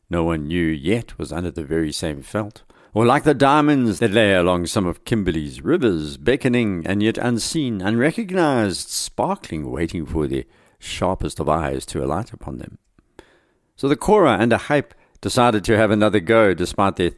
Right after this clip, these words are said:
thrashing by Nzolekatsi only a year before. Others, like the Tlaping and Rolong, the Sotho Tswana, were becoming more alarmed by the Ndebele's brazen attacks on the ancient traditional territory. These outsiders were marching all over their ancestors' graves.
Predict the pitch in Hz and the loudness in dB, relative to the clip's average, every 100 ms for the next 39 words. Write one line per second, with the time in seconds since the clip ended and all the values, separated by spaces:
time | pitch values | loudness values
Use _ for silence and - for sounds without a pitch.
0 | _ 113 107 120 143 - 110 82 76 73 | _ -2 2 2 0 -4 -4 -2 -2 -2
1 | 71 71 71 76 78 73 - 87 87 82 | -6 -6 -6 -6 -8 -8 -4 -2 -2 -4
2 | 71 73 73 69 69 - 101 92 _ _ | -6 -4 -4 -4 -10 -6 -8 -8 _ _
3 | _ _ _ _ _ - 147 202 143 82 | _ _ _ _ _ -2 2 4 4 2
4 | 107 - 95 - 92 - 107 92 80 90 | 0 0 -2 0 0 0 0 -2 0 2
5 | 90 123 117 98 82 - - _ - 76 | 2 2 0 -4 -6 -16 -20 _ -10 -4
6 | 117 110 92 - 131 113 82 - _ 113 | -2 -2 -4 0 0 0 -4 -12 _ 0
7 | 117 127 147 139 131 131 - 120 98 90 | 0 2 2 2 2 2 0 0 2 2
8 | 160 175 95 76 101 98 117 110 117 113 | 2 0 -2 0 0 2 0 2 4 2
9 | 90 73 98 95 113 107 95 87 117 - | 0 -2 2 2 2 0 -2 -2 -6 -4
10 | 95 92 101 117 139 - 90 78 101 85 | -4 -2 0 0 0 -2 -8 -6 -6 -6
11 | - 95 82 92 131 120 71 65 226 170 | -6 -6 -6 -6 -6 -8 -10 -4 -2 -2
12 | 98 - 113 208 - 69 - 98 123 113 | -4 -2 -2 -2 -4 -6 -6 -4 2 2
13 | 90 90 147 - 170 85 104 101 - 117 | 2 0 0 -4 -6 -2 0 0 0 -2
14 | 101 73 87 90 107 - 117 - 131 98 | -2 -2 -2 -2 -4 -4 -6 -6 -10 -8
15 | 82 104 175 71 60 _ | -4 -4 -4 -10 -16 _